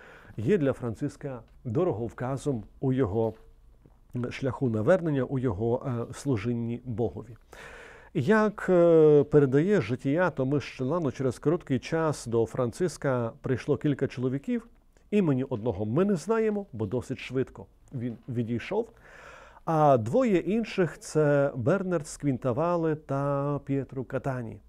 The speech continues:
Перші товариші нового, е, Франциска, обоє з Асізі,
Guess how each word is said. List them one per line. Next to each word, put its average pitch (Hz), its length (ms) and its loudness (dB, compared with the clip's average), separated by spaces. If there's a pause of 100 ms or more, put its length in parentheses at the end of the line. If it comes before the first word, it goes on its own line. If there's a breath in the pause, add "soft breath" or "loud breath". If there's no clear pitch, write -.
(1120 soft breath)
Перші 214 320 2
товариші 143 420 0
нового, 139 540 2 (680)
е, - 40 -20
Франциска, 151 840 -2
обоє 131 520 4
з - 100 -12
Асізі, 151 800 -4